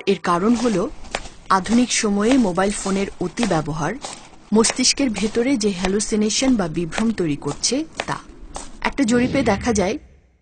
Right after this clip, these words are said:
বিশ্ববিদ্যালয়ের যতজন ছাত্রছাত্রীকে এর কথা জিজ্ঞেস করা হয়েছে, তাদের নব্বই ভাগেরই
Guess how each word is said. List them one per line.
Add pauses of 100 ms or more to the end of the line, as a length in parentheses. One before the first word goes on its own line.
বিশ্ববিদ্যালয়ের
যতজন
ছাত্রছাত্রীকে
এর
কথা
জিজ্ঞেস
করা
হয়েছে, (680)
তাদের
নব্বই
ভাগেরই